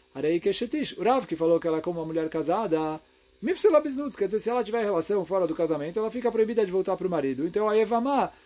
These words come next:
se teve relação fora do Ibum, fica proibida de fazer o Ibum.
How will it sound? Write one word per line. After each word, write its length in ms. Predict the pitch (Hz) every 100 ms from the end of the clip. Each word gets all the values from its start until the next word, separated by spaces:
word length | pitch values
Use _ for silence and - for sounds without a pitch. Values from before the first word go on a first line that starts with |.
| _
se 140 | -
teve 240 | 190 247 233
relação 640 | 208 196 170 214 214 175
fora 400 | - 214 208 180
do 120 | 160
Ibum, 380 | 175 160 269 254 - _ _
fica 260 | 240 254 240
proibida 600 | 233 226 226 277 240 190
de 100 | 185
fazer 240 | 202 208
o 80 | 254
Ibum. 320 | 294 320 330